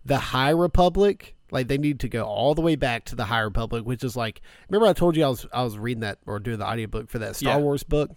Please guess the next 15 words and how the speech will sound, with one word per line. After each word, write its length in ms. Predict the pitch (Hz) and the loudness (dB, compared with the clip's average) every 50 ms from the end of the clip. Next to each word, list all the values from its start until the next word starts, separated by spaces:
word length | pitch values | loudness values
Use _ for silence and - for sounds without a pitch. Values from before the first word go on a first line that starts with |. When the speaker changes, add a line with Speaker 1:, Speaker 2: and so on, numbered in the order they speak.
| - - _ - | -20 -16 _ -10
Speaker 2:
Uh-huh. 200 | 135 113 131 123 - _ _ _ _ _ _ _ _ _ _ _ _ _ _ _ _ _ _ _ - - - _ _ _ - - | -8 -6 -6 -8 -10 _ _ _ _ _ _ _ _ _ _ _ _ _ _ _ _ _ _ _ -20 -20 -20 _ _ _ -12 -6
Speaker 1:
That's 320 | - 139 139 135 - - | -2 -2 -2 -2 0 0
where 120 | 143 139 | -2 -2
they 100 | 120 120 | -2 -2
need 200 | 113 110 113 101 | -4 -6 -6 -6
to 60 | 120 117 | -6 -6
make 220 | 117 107 104 95 | -6 -6 -8 -8
the 80 | - 101 | -8 -8
next 240 | 95 95 92 - | -8 -8 -8 -8
movies 380 | - 107 101 95 101 101 98 - | -8 -10 -8 -10 -10 -12 -12 -12
at, 240 | 98 95 98 98 - _ - | -10 -10 -10 -12 -14 _ -10
because 260 | 113 107 101 113 110 | -10 -8 -6 -4 -4
Speaker 2:
Oh, 120 | 120 117 | -2 -2
like 240 | 107 98 110 110 107 - | -2 -4 -6 -8 -8 -6
that 240 | 117 113 104 - | -6 -6 -6 -6